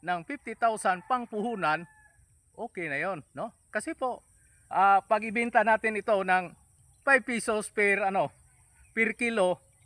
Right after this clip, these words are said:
ito, ginansya na yon, yung five pesos per kilo. Sa akin lang po yon na opinion, no? Para po, ah, makaabot tayo ng twenty pesos per kilo ng bigas. Sa mga pribado namang mamibili,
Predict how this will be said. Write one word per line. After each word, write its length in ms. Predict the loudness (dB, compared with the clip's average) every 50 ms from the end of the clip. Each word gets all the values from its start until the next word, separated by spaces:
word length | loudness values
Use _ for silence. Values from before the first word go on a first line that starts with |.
| _ _ _
ito, 320 | -16 -6 -2 -2 -2 -2 -2 _ _ _ _ _ _ _
ginansya 480 | -4 0 2 4 2 2 4 2 2 4
na 80 | 4 2
yon, 240 | 2 0 -2 -4 -6 -8
yung 160 | -10 -10 -6
five 240 | -4 -2 -2 -2 -2
pesos 320 | -4 -8 -8 -8 -10 -14
per 240 | -12 -10 -10 -10 -8
kilo. 320 | -8 -8 -8 -6 -8 -8 -10 -12 _ _ _ _ _ _ _ _ _ _ _ _ _ _ _ _
Sa 240 | 4 6 6 8 6
akin 160 | 4 2 2
lang 160 | 2 2 0
po 160 | 0 -2 -4 -2
yon 240 | -2 -2 -2 -2
na 160 | -2 -4 -4 -4
opinion, 480 | -6 -8 -8 -6 -4 -4 -4 -6 -6 -10 -14 _ _ -8
no? 240 | -6 -6 -6 -8 -10 _ _ _
Para 240 | 0 2 4 2 2
po, 400 | 2 2 0 0 0 -2 -6 -14 _ _ _ _ _ _ _ _ -4
ah, 560 | 0 2 4 4 6 6 6 4 4 2 0 -4 -12 -10 -8
makaabot 560 | -6 -2 2 2 2 2 2 -2 -6 -4 0
tayo 480 | 2 2 4 4 2 0 -2 -6 -10 _ _
ng 240 | -10 -10 -10 -8 -8
twenty 320 | -10 -10 -10 -10 -14 -14
pesos 320 | -12 -12 -12 -12 -14 -16 -18 -20 -16 -14
per 160 | -14 -14 -14
kilo 320 | -12 -12 -12 -10 -10 -10 -12
ng 160 | -14 -16 -16
bigas. 320 | -10 -6 -4 -4 -4 -6 -10 -20 _ _ _ _ _ _ _ _
Sa 160 | -2 0 2
mga 240 | 2 2 0 -2 -2
pribado 480 | -4 0 4 6 6 6 6 6 4
namang 240 | 4 4 2 2 0
mamibili, 720 | -2 -2 -2 -2 -4 -6 -6 -4 -4 -2 0 0 0 0